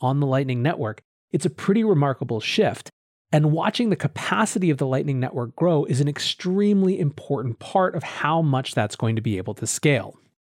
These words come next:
Another Bitcoin number that I think is notable, thirteen point nine percent of supply. That's how much Bitcoin minnows,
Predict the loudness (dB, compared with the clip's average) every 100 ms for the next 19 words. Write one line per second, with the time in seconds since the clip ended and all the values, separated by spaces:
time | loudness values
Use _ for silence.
0 | _ _ _ _ 0 4 4 4 2 0
1 | -2 0 0 2 0 0 0 0 0 -2
2 | -2 -2 -2 0 0 0 -4 -4 0 0
3 | 0 -2 0 0 -2 -2 0 0 0 0
4 | -2 -4 -2 -2 -4 -6 -6 -8 -2 0
5 | 0 -2 -14 _ _ _ _ 0 0 0
6 | 0 2 2 0 -2 -4 -2 0 2 2
7 | 4 4 2 -2 -10